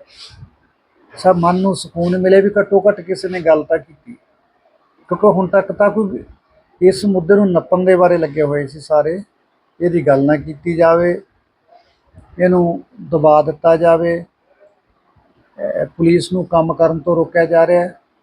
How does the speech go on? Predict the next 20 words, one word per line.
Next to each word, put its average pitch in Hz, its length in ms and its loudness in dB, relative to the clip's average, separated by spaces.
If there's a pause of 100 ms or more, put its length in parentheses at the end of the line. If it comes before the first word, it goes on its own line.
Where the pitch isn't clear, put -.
(1500)
ਤਾਂ 202 200 2 (400)
ਜਿਹੜਾ 185 280 2
ਜਸਟਿਸ 165 480 -6
ਹੈ, 208 100 6
ਉਹ 220 120 4
ਹਾਲੇ 175 260 0
ਤੱਕ 185 300 0
ਅਸੀਂ 190 140 -8
ਚਾਰਜ 165 420 0
ਫਰੇਮ 165 240 -8
ਕਰਾਉਣ 160 340 -4
'ਚ 160 120 -18
ਸ-, 147 680 -4
ਸਫਲ 160 280 -4
ਹੋਏ 139 240 -6
ਹਾਂ 165 80 -2
ਦੋ 165 180 -6
ਸਾਲਾਂ 135 320 -4
ਦੇ 139 100 -14
ਵਿੱਚ। 131 420 -16